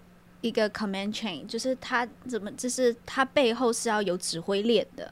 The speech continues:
Speaker 2: 嗯。
Speaker 1: 但是这件事情，如果它后，我们目前还没有办法去证实，就算是这些内容农场好了，如果它就真的就是一群人，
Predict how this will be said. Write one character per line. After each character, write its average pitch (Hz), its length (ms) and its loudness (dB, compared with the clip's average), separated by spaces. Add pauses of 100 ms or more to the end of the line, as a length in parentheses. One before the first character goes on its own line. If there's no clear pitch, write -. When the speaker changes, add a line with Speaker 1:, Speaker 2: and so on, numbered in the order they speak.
(640)
Speaker 2:
嗯。 240 180 10
Speaker 1:
但 339 160 8
是 339 120 2
这 349 160 4
件 320 200 6
事 302 180 2
情， 214 400 0
如 233 240 6
果 220 220 8
它 240 280 4 (360)
后， 285 360 8
我 247 80 6
们 269 140 8
目 349 180 6
前 233 220 4
还 202 180 0
没 214 360 4
有 190 260 4 (480)
办 240 220 6
法 214 120 4
去 220 140 0
证 208 300 4
实， 165 360 -2 (160)
就 277 120 4
算 269 180 10
是 262 80 6
这 254 160 6
些 247 140 6
内 254 160 10
容 185 160 6
农 170 160 2
场 175 240 0
好 165 160 -2
了， 160 80 0
如 247 160 4
果 302 120 6
它 254 140 2
就 269 140 0
真 262 180 6
的 269 100 4
就 226 140 2
是 233 140 0
一 240 100 0
群 180 300 -2
人， 147 240 0